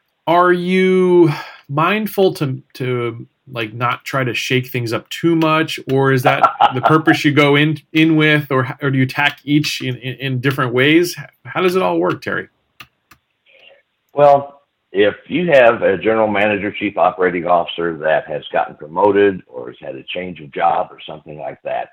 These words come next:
Speaker 2: it normally takes about four months for you to announce, to screen, to telephone interview,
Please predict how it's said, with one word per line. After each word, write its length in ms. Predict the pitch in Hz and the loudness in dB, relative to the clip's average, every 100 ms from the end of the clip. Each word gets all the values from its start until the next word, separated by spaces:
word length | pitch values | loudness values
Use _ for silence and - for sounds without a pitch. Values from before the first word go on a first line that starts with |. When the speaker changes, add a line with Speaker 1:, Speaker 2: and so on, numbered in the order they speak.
| _ _ _ _ | _ _ _ _
Speaker 2:
it 160 | 147 - | -6 -4
normally 500 | 175 170 156 127 - | 0 0 2 -2 2
takes 300 | 139 113 95 - - _ _ _ | 4 4 2 -10 -18 _ _ _
about 500 | 87 92 87 82 - _ _ _ - | -10 -4 -2 -4 -10 _ _ _ -8
four 200 | 120 127 | -4 -2
months 400 | 101 82 - - - _ _ _ _ _ - | -2 -4 -8 -14 -18 _ _ _ _ _ -6
for 180 | 76 | -4
you 320 | 82 80 80 80 - | -4 -6 -8 -10 -14
to 380 | 73 76 69 69 _ _ _ | -12 -12 -12 -16 _ _ _
announce, 480 | - 80 92 110 117 - - - _ _ _ _ | -8 -2 2 2 0 -10 -16 -18 _ _ _ _
to 380 | 82 78 71 67 67 - | -6 -6 -8 -12 -8 -8
screen, 720 | - 104 110 110 110 107 107 _ _ _ _ 78 | 0 2 2 2 -2 -6 -10 _ _ _ _ -14
to 280 | 73 69 - | -12 -14 -6
telephone 520 | 90 101 101 110 113 | 2 4 6 4 4
interview, 720 | 110 110 101 104 110 110 110 | 2 0 -2 -2 0 -2 -4